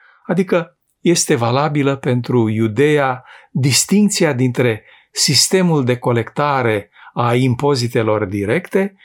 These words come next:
și cel al taxelor vamale. Cazul lui Levi, vameșul din Evanghelii, este totuși oarecum diferit.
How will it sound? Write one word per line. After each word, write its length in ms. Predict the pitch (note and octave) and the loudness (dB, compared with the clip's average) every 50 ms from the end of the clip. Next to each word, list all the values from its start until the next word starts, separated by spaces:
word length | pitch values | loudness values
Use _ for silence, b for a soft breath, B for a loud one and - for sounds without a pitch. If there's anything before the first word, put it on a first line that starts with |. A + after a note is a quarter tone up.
| b b b | b b b
și 240 | b - - - B2 | b -6 -4 -4 -2
cel 240 | - - F#3+ F#3+ F3+ | 0 0 0 0 0
al 140 | C#3+ A#2+ | 0 -2
taxelor 640 | A2+ - D#3 D#3 - - - D3 C3 A#2+ B2+ B2 A2+ | -4 -4 -6 -6 -6 -6 -4 -2 0 0 0 0 0
vamale. 680 | A2 A2+ A#2 G#2+ G#2+ G2 F#2+ F#2+ F#2+ G2 - - _ _ _ _ _ b b b b b b b b b b b b b - | -2 -2 -2 -2 -4 -4 -4 -6 -8 -12 -14 -18 _ _ _ _ _ b b b b b b b b b b b b b -4
Cazul 420 | - G#3 A#3 A#3 G#3 A3+ G3+ F3 | -2 0 0 2 2 2 2 2
lui 200 | D#3 C#3+ C3+ B2+ | 2 2 4 4
Levi, 540 | A#2 B2 D#3 F#3 F3 D#3 B2+ A#2+ A2+ G2 F2+ - - _ _ _ _ _ _ _ | 4 4 4 4 4 2 2 0 0 -2 -4 -8 -16 _ _ _ _ _ _ _
vameșul 680 | - A#2+ G#2 A2 C3+ C#3+ C#3 C3 A#2+ - - C3 A#2+ | -6 -4 -2 0 0 0 0 0 -2 -2 0 0 0
din 140 | A2+ A#2 G#2+ | 0 0 -2
Evanghelii, 800 | A2 G#2 G2 G#2 G2+ G#2 G2+ A2+ B2+ D3+ F3 G3+ G#3+ G#3+ G#3+ - b b b b b b | -2 -4 -4 -6 -6 -4 -2 0 0 0 0 0 -2 -2 -4 -6 b b b b b b
este 320 | G3+ A3 G#3+ - - F3 | 0 0 0 0 0 0
totuși 440 | D#3+ - G3+ G3 - F3 - - - | 0 0 -2 0 0 -2 -2 -2 -2
oarecum 320 | F3 D3 C3 - - E3 | -2 -2 -2 -2 -2 -2
diferit. 680 | D#3 C3+ D3 A#2+ - D3 C#3 B2+ G#2+ - - - - _ | 0 -2 -4 -4 -4 -4 -4 -4 -6 -8 -12 -20 -20 _